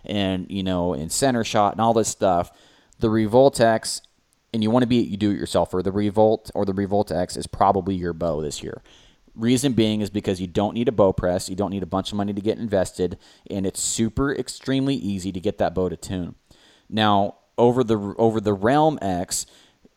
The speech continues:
super easy, super tunable, but it had yokes and you needed a bow press. That's really the only difference between that bow and the Revolt X, and you're getting a little bit more performance out of the Realm X as far as speed-wise goes.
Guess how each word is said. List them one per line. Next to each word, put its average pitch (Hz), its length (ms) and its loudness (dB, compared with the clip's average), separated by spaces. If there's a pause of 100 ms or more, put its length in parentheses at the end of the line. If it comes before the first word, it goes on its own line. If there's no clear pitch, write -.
(120)
super - 420 0
easy, 101 600 -2
super - 340 -2
tunable, 104 760 -2
but 107 140 4
it 104 60 0
had 107 260 0
yokes 101 380 4
and 92 120 -6
you 92 60 -6
needed 92 260 -4
a 92 40 -6
bow 110 260 2
press. - 460 -4
That's 107 260 0
really 139 240 0
the 123 120 0
only 113 280 -2
difference 98 560 -2
between 95 480 -6
that 98 300 -2
bow 131 240 6
and 101 160 -4
the 95 80 -4
Revolt 95 480 -2
X, 85 340 -2 (300)
and 107 140 -4
you're 110 100 0
getting 98 360 -2
a 98 60 -4
little 135 320 6
bit 131 160 2
more 107 160 0
performance 90 640 -4 (120)
out 104 360 2
of 82 400 -2 (260)
the 104 140 0
Realm 104 280 2
X 73 300 -10
as - 220 -4
far 101 240 4
as 87 100 -2
speed-wise 95 640 -4
goes. - 380 -8